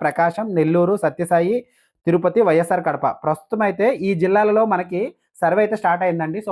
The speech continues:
ఫస్ట్ ఫేజ్ కింద మనకి వీరికి ఫిబ్రవరి పది నుంచి మార్చి రెండు వరకు అయితే వీరికి సర్వే అవుతుంది. రిమైనింగ్ డిస్ట్రిక్ట్స్ కూడా మనకి మార్చి నుంచి అయితే స్టార్ట్ అవుతుంది. But రిమైనింగ్ డిస్ట్రిక్ట్ వాళ్ళు కూడా ఈ వీడియోని అయితే చూడండి, ఎందుకంటే ఏ ప్రశ్నలు అడుగుతారు అనేది కూడా మీకు తెలియాలి కదా. ఈ సర్వేకి మీరు ఉండాలా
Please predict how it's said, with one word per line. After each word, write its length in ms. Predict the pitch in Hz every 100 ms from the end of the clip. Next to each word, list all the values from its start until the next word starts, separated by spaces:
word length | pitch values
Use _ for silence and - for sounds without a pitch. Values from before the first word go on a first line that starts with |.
| 165
ఫస్ట్ 180 | 156 175
ఫేజ్ 180 | 196 185
కింద 140 | 175 175 185
మనకి 260 | 175 180 233 - _ -
వీరికి 220 | 185 190
ఫిబ్రవరి 380 | 170 156 185 202
పది 140 | 180 170
నుంచి 180 | 190 208
మార్చి 280 | 170 180 180
రెండు 120 | 180 180
వరకు 160 | 175 185
అయితే 120 | -
వీరికి 200 | 170 175
సర్వే 220 | 170 175 180
అవుతుంది. 340 | 156 151 175 - _ _ 175
రిమైనింగ్ 320 | 202 240 220
డిస్ట్రిక్ట్స్ 320 | 214 214 -
కూడా 120 | 202 214
మనకి 240 | 190 170
మార్చి 260 | 160 185 190
నుంచి 140 | 202 202
అయితే 120 | 196
స్టార్ట్ 200 | 175 160 170
అవుతుంది. 220 | 165 208
But 100 | 190 165
రిమైనింగ్ 280 | 180 202 185
డిస్ట్రిక్ట్ 260 | 175 196 190
వాళ్ళు 120 | 185
కూడా 140 | 202 277 - _
ఈ 80 | 190
వీడియోని 260 | 208 220 220
అయితే 120 | 214 190
చూడండి, 240 | 180 165 165
ఎందుకంటే 300 | 185 202 190 170
ఏ 40 | 190
ప్రశ్నలు 280 | 180 180 185
అడుగుతారు 400 | 170 170 156 160 - _ -
అనేది 180 | 160 180
కూడా 120 | 196 190
మీకు 120 | 165
తెలియాలి 240 | 165 180 175
కదా. 120 | 208 180
ఈ 40 |
సర్వేకి 340 | 175 165 190
మీరు 140 | 175 147
ఉండాలా 280 | 160 185 202